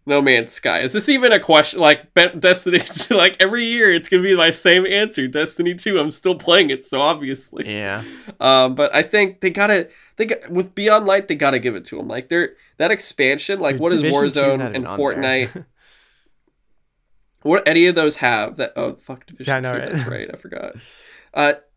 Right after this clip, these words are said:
Speaker 1: honestly, the only one seconding it to it, like, I mean, uh, I guess this was,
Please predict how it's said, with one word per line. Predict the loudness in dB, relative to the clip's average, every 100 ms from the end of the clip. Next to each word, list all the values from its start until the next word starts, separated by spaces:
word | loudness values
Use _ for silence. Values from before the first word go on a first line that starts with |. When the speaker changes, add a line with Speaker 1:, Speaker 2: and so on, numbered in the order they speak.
| -20 _ _ _ -4
Speaker 1:
honestly, | 0 0 0 -2
the | 0 -2 -2
only | -2 -2
one | -2 -2 -2
seconding | -4 -6 -6 -4 -4
it | -4 -6
to | -6 -6
it, | -6 -4
like, | -6 -4
I | -2
mean, | -2 -2
uh, | -4 -2 -2
I | -2
guess | -4 -6
this | -10 -8
was, | -10